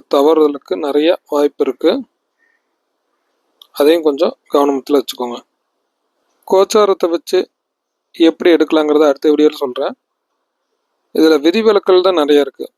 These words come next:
இந்த மூணாவதுமே கெட்டிருந்தாலும், செவ்வாய், சூரியனை குரு பார்த்துட்டாருன்னா, அந்த பலன்கள் கட்டாயம்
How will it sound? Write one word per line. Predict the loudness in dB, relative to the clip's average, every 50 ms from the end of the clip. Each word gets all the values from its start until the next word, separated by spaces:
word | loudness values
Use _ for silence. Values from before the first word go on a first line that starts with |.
| _ _ _ _ _ _ _ _ _ _ _ _ _ _ _ _ _ _ _ _ _ _ _ _ _ _ _ _ _ _ _ _ _
இந்த | -2 -2 0
மூணாவதுமே | 2 2 2 2 2 2 2 2 2 0 0 -4 -8 -10
கெட்டிருந்தாலும், | -6 -6 -6 -4 -4 -6 -6 -2 0 0 0 2 0 -2 -4 -8 _ -14
செவ்வாய், | -6 -6 -4 -4 0 0 0 0 0 0
சூரியனை | 0 0 0 2 0 -2 0
குரு | 0 2 2 2 0 0 0
பார்த்துட்டாருன்னா, | 0 0 0 0 0 0 0 0 0 0 -2 -4 -6 -6
அந்த | -6 -10 -6 -6 -6 -4 -2
பலன்கள் | -2 -2 -2 -2 -2 -4 -4 -4 -4 -10 _ _ _ _ _ _ _ _ -6
கட்டாயம் | -6 -6 -4 _ 0 2 2 2 2 0